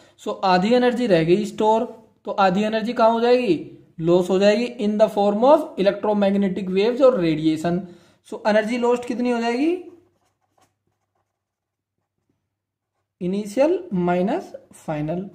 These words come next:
So, यू आई minus यू आई by टू equal to यू आई by टू। इसको हम सोल्व कर लेंगे, हाफ into यही हाफ सी वी स्क्वायर। So, ये हो जाएगा one by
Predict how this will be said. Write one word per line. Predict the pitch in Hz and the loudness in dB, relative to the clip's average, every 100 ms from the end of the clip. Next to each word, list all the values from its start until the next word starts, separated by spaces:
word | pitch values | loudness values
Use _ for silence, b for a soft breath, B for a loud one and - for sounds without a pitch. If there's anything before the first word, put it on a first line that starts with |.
| _ _ _ _ _ - | _ _ _ _ _ -6
So, | 170 | -4
यू | 170 202 220 - | -2 -4 -6 0
आई | 208 302 - 214 185 | 0 0 -4 -2 0
minus | 180 185 185 180 175 | 0 0 -2 -4 -6
यू | 170 196 196 | -4 -4 -4
आई | 185 196 | -2 -2
by | 196 208 208 202 | 2 0 0 -4
टू | 269 302 - 202 | -6 -6 -8 -10
equal | 170 185 180 208 | -4 0 0 0
to | 320 | -4
यू | 233 175 196 190 | -4 -6 -6 -4
आई | 180 160 | -4 -4
by | 160 180 302 403 - _ _ | -4 -6 -6 -8 -14 _ _
टू। | - 135 131 - _ b b b - | -20 -20 -20 -20 _ b b b -16
इसको | 208 226 | -6 0
हम | 175 160 | 0 0
सोल्व | 180 185 | 0 0
कर | 196 208 | 0 -2
लेंगे, | 226 233 | -2 -2
हाफ | 233 175 175 254 - - _ _ _ _ _ | -2 2 4 2 0 -16 _ _ _ _ _
into | 185 185 214 220 226 - _ _ _ _ - | -4 -2 -4 -8 -10 -20 _ _ _ _ -6
यही | 190 226 269 - - - | -4 -2 -4 -6 -12 0
हाफ | 165 196 | 0 0
सी | 247 233 | -2 -2
वी | 247 | -2
स्क्वायर। | 240 254 247 | -2 0 0
So, | 262 - _ _ _ _ _ _ _ _ _ _ _ _ _ _ _ _ _ | -2 -12 _ _ _ _ _ _ _ _ _ _ _ _ _ _ _ _ _
ये | 190 185 | -2 0
हो | |
जाएगा | 185 190 208 | 2 4 2
one | 180 190 185 | 2 0 0
by | 180 | 2